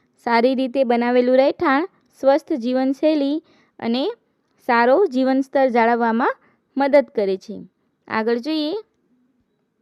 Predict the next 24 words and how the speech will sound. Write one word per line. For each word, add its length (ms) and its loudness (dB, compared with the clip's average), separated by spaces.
પોશાક. 540 2
તો 80 0
પોશાક 440 0
વિશે 240 0
લખેલું 560 2
છે 140 -4
અહીંયા. 380 -2
પોશાક 420 4
માનવની 480 2
આવશ્યક 500 0
જરૂરિયાતોમાંની 1000 2
એક 220 2
છે, 360 -4
જે 160 0
શરીરને 500 0
ઢાંકે 400 -2
છે 180 0
અને 220 0
તેને 320 0
ઠંડી, 360 0
ગરમીથી 560 2
સુરક્ષિત 500 0
રાખે 280 -2
છે. 260 -12